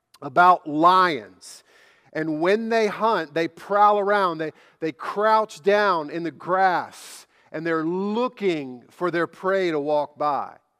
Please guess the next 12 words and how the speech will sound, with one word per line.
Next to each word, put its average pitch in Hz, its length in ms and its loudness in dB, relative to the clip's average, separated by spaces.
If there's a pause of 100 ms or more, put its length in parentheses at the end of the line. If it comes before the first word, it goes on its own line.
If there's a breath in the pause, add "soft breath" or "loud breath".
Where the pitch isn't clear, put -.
(340)
And 170 100 -6
when 208 80 -2
that 214 160 2
unsuspecting 226 920 -2
prey 226 280 0
walks 208 320 4
by, 214 200 2
they 190 160 2
leap 233 420 -2
from 226 200 -6
the 208 80 -4
grass, 196 580 0